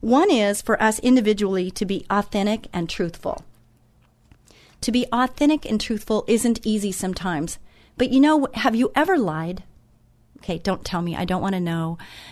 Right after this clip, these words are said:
Just know that if you have ever lied, then you know the experience of once you tell a lie, if you wanna keep that lie, that lie going, you have to keep telling more and more lies. And you have to remember, and, and my brain, I,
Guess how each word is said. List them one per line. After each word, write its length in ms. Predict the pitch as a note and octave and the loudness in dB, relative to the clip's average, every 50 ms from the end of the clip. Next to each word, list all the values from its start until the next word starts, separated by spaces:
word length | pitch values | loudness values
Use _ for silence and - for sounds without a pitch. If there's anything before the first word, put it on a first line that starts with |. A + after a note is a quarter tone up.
| - - | -10 -6
Just 320 | G3+ - A#3+ A#3+ A#3 - - | 0 2 2 2 2 0 0
know 360 | A3+ F#3+ F3+ F3 E3+ E3+ F3 | 0 0 2 0 -2 -2 -2
that 260 | F#3+ F#3 F3 E3+ - - | -2 -4 -4 -4 -4 0
if 180 | B3+ C4 - | 0 2 4
you 140 | C4+ C#4 C4+ | 6 6 6
have 120 | A#3+ A3+ A3+ | 6 4 4
ever 220 | G#3+ G3+ G#3 G3+ | 2 2 2 0
lied, 420 | F#3+ F3 E3+ E3 E3 E3 E3 - - - - | 0 0 0 0 -2 -2 -4 -6 -8 -12 -4
then 160 | - F#3+ F#3+ | 0 0 2
you 120 | F#3+ G#3 G#3+ | 4 4 4
know 160 | G#3 G3 F#3+ | 4 2 2
the 120 | F#3+ F#3+ | 2 0
experience 680 | F3+ E3+ - - - F#3+ F3+ F3 E3+ E3+ E3 D#3 - - - | -2 -2 -6 -8 -6 -4 -4 -2 -2 -2 -4 -4 -6 -6 -4
of 340 | F3+ F3 F3 F3 E3 - - - - - - | -2 -2 -2 -2 -4 -6 -8 -18 -20 -20 -10
once 340 | - G3 G3 G#3 A3+ B3+ - - | -6 0 2 2 2 2 2 0
you 80 | B3+ B3 | -2 -2
tell 340 | - - - G#3+ G#3+ G#3 | -2 -4 0 0 0 0
a 20 | G3+ | 0
lie, 460 | F#3+ F#3 F3+ F3 E3+ E3+ E3 F3 - | -2 -2 -2 -2 -2 -2 -2 -4 -2
if 140 | - G3 - | -4 -4 -2
you 80 | A3 A3+ | -2 0
wanna 220 | A3+ A#3 G#3+ G3+ | 2 2 0 0
keep 180 | - - G#3+ - - | -2 -4 -6 -2 -2
that 180 | F#3+ - - | -2 -2 -2
lie, 240 | F#3 F#3 F3 F3 F3+ - - - _ - | -2 -2 -2 -2 -4 -6 -12 -20 _ -14
that 240 | - F3+ G3 - - | -6 -6 -6 -4 -2
lie 240 | F#3+ G3 F#3+ F#3 G3 | -2 0 0 0 0
going, 500 | F3 F3+ F3+ F3 E3+ D#3+ D#3+ E3 E3 - - - - - | -2 -4 -4 -2 -2 -4 -4 -4 -6 -8 -12 -20 -16 -4
you 140 | - A#3 B3 | 0 2 2
have 180 | A#3+ B3+ B3 - | 4 2 0 0
to 60 | - - | -2 -6
keep 220 | - - C4 A3 | -2 -2 -2 -2
telling 520 | - - - A#3+ A3+ A3 G#3+ G#3+ G#3+ G#3+ - - - - - _ - | -2 -4 0 0 2 2 2 2 0 0 -4 -10 -20 -20 -20 _ -4
more 340 | G3+ G3+ G#3 G3+ F#3 F3+ F3+ | 0 2 4 4 4 2 0
and 160 | F#3 F3+ F#3 | 0 -2 -2
more 260 | F3 E3+ E3+ E3+ E3+ | -2 -2 -2 -2 0
lies. 540 | F3 F#3+ A3+ C#4+ D4+ C#4 G3 D#3+ - - - - | 0 2 2 2 2 2 0 -2 -4 -6 -4 2
And 120 | A3+ B3 B3+ | 4 6 6
you 100 | C#4 C#4+ | 6 4
have 200 | - C#4 - - | 2 0 -2 0
to 80 | C4 | 0
remember, 640 | A#3+ A#3 A3+ A3+ A3+ A#3 B3 C#4 D4 B3+ F#3 D#3+ E3 | 2 2 4 4 4 4 6 8 8 6 6 4 2
and, 200 | E3+ F3 F3 - | 0 0 -2 -2
and 160 | - F#3+ F#3 | -2 -2 0
my 140 | G3 G#3+ A3 | 2 2 2
brain, 380 | G3+ G3 G3+ G3+ G3+ G3+ G3+ | 0 0 0 0 0 0 0
I, 180 | - - F#3 - | 0 -2 -4 -4